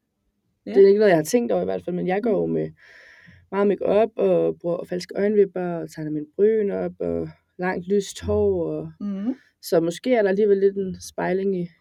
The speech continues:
Speaker 2: i Barbie <laughs> fra min side, uden jeg lige har tænkt over det, ikke? Fordi
Speaker 1: Mhm.
Speaker 2: når man kigger på hende modellen der, så har jeg da i hvert fald ikke nogen tanker om, at jeg vil være ligesom hende. Fordi
Speaker 1: Nej.
Speaker 2: det synes jeg, respekt for, at hun har gjort det, og hun ser super smuk ud, men jeg synes, det er lidt uhyggeligt.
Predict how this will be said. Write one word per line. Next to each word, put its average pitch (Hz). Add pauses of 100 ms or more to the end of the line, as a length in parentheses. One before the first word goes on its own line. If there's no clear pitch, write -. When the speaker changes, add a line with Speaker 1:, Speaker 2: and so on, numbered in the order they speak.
Speaker 2:
i 190
Barbie 175
<laughs> 196
fra 202
min 185
side, 185
uden 190
jeg 185
lige 175
har 175
tænkt 190
over 160
det, 190
ikke? 208
Fordi 170 (160)
Speaker 1:
Mhm. 214 (880)
Speaker 2:
når 175
man 160
kigger 214
på 208
hende 185
modellen 175
der, - (100)
så -
har 185
jeg 170
da 170
i 165
hvert 160
fald 208
ikke 214
nogen 185
tanker 165
om, 135
at 156
jeg 151
vil 147
være 147
ligesom 151
hende. 143
Fordi 180
Speaker 1:
Nej. 170
Speaker 2:
det 196
synes 202
jeg, 185 (800)
respekt 220
for, 214
at -
hun 202
har 185
gjort 196
det, 202
og 165
hun 170
ser 175
super 190
smuk 180
ud, 175 (100)
men 170
jeg 160
synes, 208
det 190
er 165
lidt 160
uhyggeligt. 151